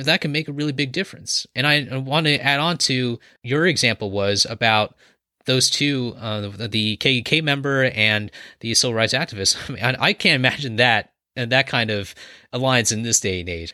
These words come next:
when people have very, very staunch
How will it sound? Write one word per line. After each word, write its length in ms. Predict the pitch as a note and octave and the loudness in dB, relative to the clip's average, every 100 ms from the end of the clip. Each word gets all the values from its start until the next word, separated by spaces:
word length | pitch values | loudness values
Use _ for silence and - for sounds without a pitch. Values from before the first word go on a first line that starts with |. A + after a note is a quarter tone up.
| _ | _
when 180 | - A#2+ | -2 -2
people 360 | - E3 D3+ B2+ | 0 -2 0 0
have 340 | C3+ C3+ A#2+ | 2 2 0
very, 360 | G#2 A2 B2 B2 | -2 2 2 2
very 160 | A#2 A2 | 2 2
staunch 1120 | - - - _ _ - A#2 A#2 A2 - | 2 2 -2 _ _ -6 -2 -2 -2 -4